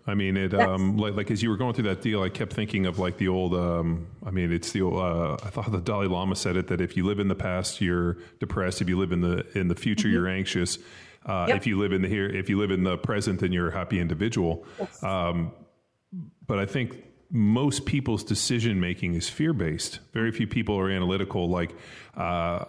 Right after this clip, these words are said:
Speaker 1: the whole toilet paper thing was hilarious because, um, a bunch of the toilet paper in Japan is produced in China. So when this whole thing hit, the Japanese went out and they cleared out and they bought all the toilet paper 'cause they were nervous that they weren't gonna be able to import it.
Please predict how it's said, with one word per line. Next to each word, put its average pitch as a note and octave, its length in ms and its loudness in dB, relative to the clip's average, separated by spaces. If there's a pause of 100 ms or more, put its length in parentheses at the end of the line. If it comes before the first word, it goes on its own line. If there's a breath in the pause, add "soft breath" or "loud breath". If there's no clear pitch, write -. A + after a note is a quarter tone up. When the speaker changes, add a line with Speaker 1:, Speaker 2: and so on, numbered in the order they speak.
(600)
Speaker 1:
the G2+ 420 2
whole A#2+ 180 0
toilet D3+ 320 0
paper G2+ 200 0
thing F#2 220 0
was F2+ 140 0
hilarious G#2 440 0
because, G2 480 0
um, F#2 760 2
a F#2+ 40 -4
bunch G#2 280 -2
of - 20 2
the F#2+ 60 2
toilet G2+ 320 0
paper G2+ 240 0
in F2+ 80 0
Japan G2 320 0
is F2+ 80 -2
produced F#2 360 0
in F2 80 2
China. G#2+ 360 0 (640 loud breath)
So F#2+ 580 2
when G2+ 260 2
this F#2+ 120 2
whole A2 180 0
thing G2 220 0
hit, A2 220 0
the F2 80 0
Japanese F#2+ 440 0
went G2 140 0
out F#2+ 160 0
and F#2 80 2
they F2+ 80 2
cleared F#2 300 0
out F2+ 100 0
and F2+ 80 0
they F2+ 40 0
bought F#2 180 -2
all F2+ 100 0
the E2+ 80 0
toilet E3 300 0
paper F#2 260 -2
'cause F2+ 100 -4
they G2 80 2
were F2+ 80 2
nervous F2+ 340 0
that - 60 -12
they F#2 80 0
weren't F#2 220 0
gonna F2+ 140 -2
be F#2 60 2
able F2 100 2
to F2 60 0
import C#3+ 380 0
it. G2 220 -2